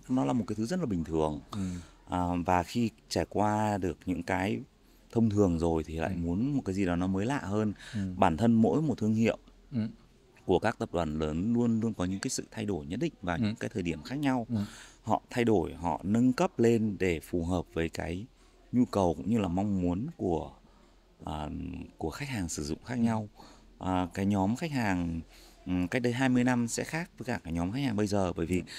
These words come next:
Speaker 1: khách hàng hai mươi năm trước thông thường của mình,
Speaker 2: Ừ.
Speaker 1: bây giờ họ đã, ừm, hơn hai mươi tu-, tức là hai mươi năm sau họ già hơn hai mươi tuổi rồi,
Speaker 2: Ừ.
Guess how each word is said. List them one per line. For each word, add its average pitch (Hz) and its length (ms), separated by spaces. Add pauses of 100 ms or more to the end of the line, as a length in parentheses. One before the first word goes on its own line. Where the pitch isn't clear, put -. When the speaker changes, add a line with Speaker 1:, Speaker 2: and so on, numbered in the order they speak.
(180)
Speaker 1:
khách 147 140
hàng 135 140
hai 120 140
mươi 127 100
năm 127 140
trước - 220
thông 131 180
thường 98 260
của 80 60
mình, 82 240 (240)
Speaker 2:
Ừ. 104 140
Speaker 1:
bây 110 120
giờ 117 120
họ 104 280
đã, 143 240 (380)
ừm, 120 440 (280)
hơn 131 260
hai 143 140
mươi 135 180
tu-, - 80 (640)
tức 156 100
là 117 140 (160)
hai 160 220
mươi 156 100
năm 151 140
sau 147 220
họ 123 260
già 110 200
hơn 131 180
hai 147 80
mươi 139 140
tuổi 87 160
rồi, 90 240
Speaker 2:
Ừ. 101 60